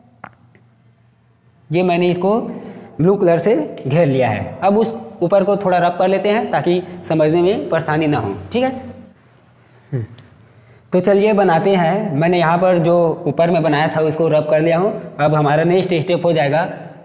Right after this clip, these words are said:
जो proof करना है उसको मैं यहाँ पर लिखा हूँ ताकि proof करते वक्त आप लोगों को समझ में आए। ठीक है, देखिए यहाँ पर cosec square five minus cot square five equal एक होता है, ये तो formula हो गया।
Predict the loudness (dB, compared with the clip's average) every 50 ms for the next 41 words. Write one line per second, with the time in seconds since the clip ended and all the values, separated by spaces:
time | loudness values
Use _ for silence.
0 | -4 -2 0 0 0 2 0 0 2 2 2 2 2 2 2 2 2 2 2 0
1 | 0 0 0 2 2 2 2 2 2 2 0 0 0 0 0 0 0 0 0 0
2 | -2 -4 -8 -4 -2 -2 0 0 0 0 0 0 -2 -6 -10 -18 -14 -2 0 0
3 | 2 2 2 0 2 2 2 2 2 2 2 2 2 2 2 0 -2 -6 -10 -12
4 | -16 -16 -18 -20 -20 -16 -4 -2 0 2 2 2 2 2 2 2 0 0 -2 -4
5 | -10 -12 -16 -16 -10 -4 0 2 2 2 2 2 2 0 0 -2 -4 -6 -10 -6
6 | -2 0 2 2 2 0 0 0 0 0 2 2 2 2 2 2 2 2 2 2
7 | 0 2 2 0 0 0 0 0 2 0 2 2 2 4 4 2 0 -2 -6 -10
8 | -8 -2 0 2 2 2 2 2 4 4 4 4 4 0 -2 0 2 2 2 2
9 | 2 0 0 2 2 0 0 2 2 4 4 2 0 -4 -10 -6 -2 0 0 2
10 | 2 0 2 2 2 2 2 2 0 0 2 0 2 2 2 2 4 4 4 4
11 | 4 2 2